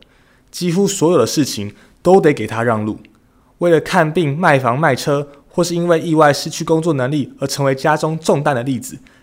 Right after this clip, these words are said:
你肯定没少见。所以健康保障的优先级应该放在最前面。那么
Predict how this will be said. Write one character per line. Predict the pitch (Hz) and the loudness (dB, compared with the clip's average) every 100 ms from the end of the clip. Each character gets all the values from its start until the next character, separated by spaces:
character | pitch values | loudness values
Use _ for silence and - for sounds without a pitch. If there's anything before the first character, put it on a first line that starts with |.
| - | -10
你 | 135 | -8
肯 | 139 - 107 | -6 -4 -4
定 | 107 160 | -2 -4
没 | 110 | -4
少 | 110 - | -6 -10
见。 | - 113 - _ _ _ _ _ | -10 -12 -12 _ _ _ _ _
所 | - 202 | -4 2
以 | 247 151 - - | 2 2 -6 -14
健 | - 254 185 | -2 0 0
康 | 214 208 | -2 2
保 | 120 | 2
障 | 120 165 | 2 0
的 | 147 | 0
优 | 156 | 0
先 | 156 165 | 2 0
级 | 120 101 - - | -2 -6 -10 -6
应 | 170 | 0
该 | 170 160 | 2 2
放 | 165 139 | 2 0
在 | 139 113 - | 0 -2 -2
最 | - 165 | -2 -2
前 | - 98 | -2 -8
面。 | 104 107 - _ _ _ _ _ _ - | -8 -10 -16 _ _ _ _ _ _ -2
那 | 175 | 2
么 | 147 113 | 2 2